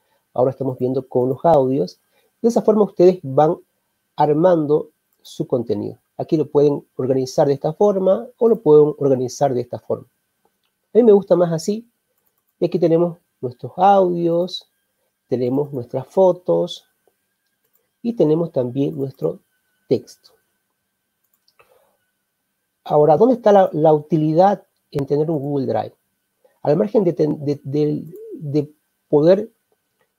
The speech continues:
tener, digamos, los diferentes documentos en la nube, podemos compartir esta carpeta. Ya, esa es la opción que nos da. Por ejemplo, podemos compartir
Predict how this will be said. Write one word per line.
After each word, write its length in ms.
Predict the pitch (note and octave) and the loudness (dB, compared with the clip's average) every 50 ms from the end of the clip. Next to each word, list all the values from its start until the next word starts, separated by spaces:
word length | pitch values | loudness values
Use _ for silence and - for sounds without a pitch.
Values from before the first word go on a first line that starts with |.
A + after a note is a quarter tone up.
| _ _ _ _ _ _ - | _ _ _ _ _ _ -2
tener, 380 | D3+ D3+ D3+ E3 E3+ F#3 F3+ | 0 0 2 4 4 4 4
digamos, 400 | E3 C3+ C3 C#3 C#3 D3 D#3 D3+ - - - _ | 4 0 0 -2 -2 -2 -4 -6 -8 -16 -20 _
los 320 | - C#3 - A#2 B2 B2+ - _ _ - | -12 -10 -10 -10 -12 -16 -20 _ _ -16
diferentes 460 | C#3 C3 D3+ - D3+ E3 F3+ F#3+ E3 | -12 -10 -6 -2 -2 -2 -2 -2 -2
documentos 460 | F#3 E3+ E3+ D#3+ E3 E3+ D#3+ E3+ D#3+ - | -4 -4 -2 0 0 0 0 -2 -4 -2
en 80 | F3 | 0
la 100 | F3+ F3 | 0 2
nube, 340 | E3+ E3 D#3+ D#3 E3+ G3+ - _ _ _ _ _ _ _ _ _ _ _ _ _ | 0 0 -2 -2 -4 -6 -8 _ _ _ _ _ _ _ _ _ _ _ _ _
podemos 320 | - F#3+ A#3 B3+ A#3+ B3 | 2 4 4 4 4 0
compartir 640 | - F3 D#3+ D3 - C#3 B2+ B2 - _ - F#3+ F#3 F3 | 0 -2 -2 0 0 0 -2 -2 -2 _ -2 0 0 0
esta 180 | D3+ - C3 - | 0 -2 -6 -10
carpeta. 420 | - - - - - - _ _ _ _ _ _ _ _ _ _ _ _ _ _ _ _ _ _ _ _ | -10 -10 -10 -10 -12 -12 _ _ _ _ _ _ _ _ _ _ _ _ _ _ _ _ _ _ _ _
Ya, 140 | - C#3+ D3 | -12 -10 -8
esa 200 | D#3 - - F3 | -4 -2 -2 -2
es 80 | D3 | -2
la 80 | D3+ C3+ | -4 -8
opción 300 | B2+ - - F3+ F3+ F3 | -8 -6 -2 -2 -2 0
que 80 | D#3 C#3 | -2 -4
nos 140 | B2 B2+ | -4 -2
da. 220 | B2+ D3 F3 G#3+ G#3 | 0 0 0 -2 -4
Por 180 | _ - C3+ | _ -6 -6
ejemplo, 240 | B2+ - F3 F3 F#3 | -6 -4 -4 -4 -2
podemos 240 | - D#3+ E3+ F3 E3 | 0 0 0 0 -2
compartir 560 | - D#3+ C3+ C3+ B2 - - D3+ D#3 D#3 D3+ | -6 -6 -4 -4 -6 -4 -2 -4 -4 -4 -6